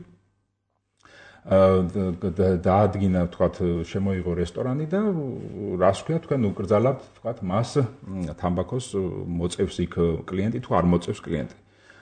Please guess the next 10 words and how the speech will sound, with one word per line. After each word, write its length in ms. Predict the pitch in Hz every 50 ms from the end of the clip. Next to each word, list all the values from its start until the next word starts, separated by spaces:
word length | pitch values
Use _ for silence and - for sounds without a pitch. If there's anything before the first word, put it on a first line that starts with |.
| _ _ 110
ანუ 160 | 113 113 104
რესტორანი 520 | 101 110 110 - - - - 156 160 135 104
და 120 | 98 90
ბარი 460 | 85 85 87 87 92 95 101 123 143 170 160 -
თუ 200 | - - 139 127
ნებისმიერი 600 | 107 87 87 92 107 104 - - 156 156 147 127
კერძო 260 | - 90 98 95 107
დაწესებულება 760 | 98 104 92 - - - - 98 90 87 95 101 - - 85
გამოდის, 520 | 82 127 123 120 123 120 107 95 92 - -
რომ 220 | 120 139 156 175